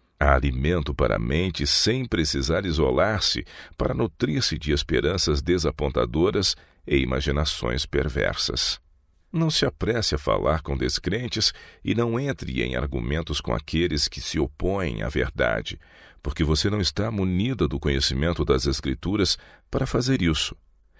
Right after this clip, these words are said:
Tem negligenciado o estudo da Bíblia. Você pode recomendar melhor a verdade pela mansidão de sua vida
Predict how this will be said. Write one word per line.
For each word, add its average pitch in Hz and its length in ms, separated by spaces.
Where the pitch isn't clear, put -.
Tem 127 200
negligenciado 117 840
o 104 40
estudo 110 440
da 98 120
Bíblia. 82 560
Você 80 220
pode 76 320
recomendar 82 640
melhor 78 480
a 87 60
verdade 71 640
pela 60 240
mansidão 76 720
de 78 100
sua 64 280
vida 73 440